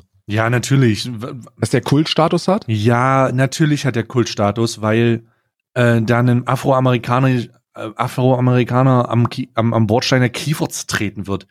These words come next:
Speaker 1: In allem
Speaker 2: Nee.
Speaker 1: Detail.
Speaker 2: Nee, da, deswegen, deswegen nicht. Deswegen nicht.
Speaker 1: Ah, okay.
Speaker 2: Der, der hat, der hat Kultstatus, weil am Ende ein Afroamerikaner einen Weißen erschießt und der wird zum Märtyrer für die.
Speaker 1: Hm.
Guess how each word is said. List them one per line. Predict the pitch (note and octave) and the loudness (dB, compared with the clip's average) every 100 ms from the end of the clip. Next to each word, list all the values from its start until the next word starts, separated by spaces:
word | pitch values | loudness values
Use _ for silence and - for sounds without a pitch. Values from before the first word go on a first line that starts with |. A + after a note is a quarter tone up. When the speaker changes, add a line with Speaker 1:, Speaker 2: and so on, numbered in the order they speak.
| - | -10
Speaker 1:
In | - C#3 C#3+ | 0 0 0
allem | C3+ D3 D3+ | 0 2 4
Speaker 2:
Nee. | G#3 | 4
Speaker 1:
Detail. | B2 - A2+ A#2+ F2+ - _ - | 0 0 -2 0 -4 -8 _ -2
Speaker 2:
Nee, | A#2+ F#3 A2 | 2 2 2
da, | C3+ C#3 | 0 -2
deswegen, | A#2+ D#3 - E3+ E3+ C3 | -2 -4 0 2 2 2
deswegen | D#3 - D#3+ F3+ | -2 0 2 2
nicht. | D#3 - - - | 2 -2 -10 -6
Deswegen | A2+ C#3+ C3 | -4 -2 0
nicht. | B2 F#2+ - _ - | -2 -2 -8 _ -10
Speaker 1:
Ah, | C3 A#2 | -6 -6
okay. | F2+ A#2 | 0 2
Speaker 2:
Der, | A#2+ | 2
der | A#2 B2 | 2 2
hat, | D#3 - _ _ | 0 -4 _ _
der | A2+ | -2
hat | B2 - | -2 -2
Kultstatus, | E3+ A3+ - G2+ G2 A2 F3 - _ | -2 0 0 0 2 2 0 -4 _
weil | - G#2 C3+ C#3 - | -8 -2 0 0 0
am | B2 - | -2 0
Ende | D#3+ A3+ C#3+ D3 - | 0 2 4 2 0
ein | A2 | -2
Afroamerikaner | E2+ C3+ C3+ C3 C#3 - C3+ C3+ C#3 D3+ | 0 0 2 2 2 2 2 4 2 2
einen | A#2+ A#2 G2+ | 2 2 2
Weißen | A#2 C#3+ - A2+ | 0 -2 0 0
erschießt | F#2+ A2+ G#2+ C3+ - - | 2 0 0 0 -2 -2
und | A2 | 2
der | A2+ A2+ | 4 4
wird | A2 G#2 | 2 0
zum | G#2+ G2 | 0 2
Märtyrer | G2 - G#2 F2+ | 2 2 0 0
für | F2 G2 | 0 0
die. | F#2+ F#2 - _ _ _ _ _ _ - | 0 -2 -4 _ _ _ _ _ _ -18
Speaker 1:
Hm. | G#2 G2 F#2 F2 | -14 -12 -14 -20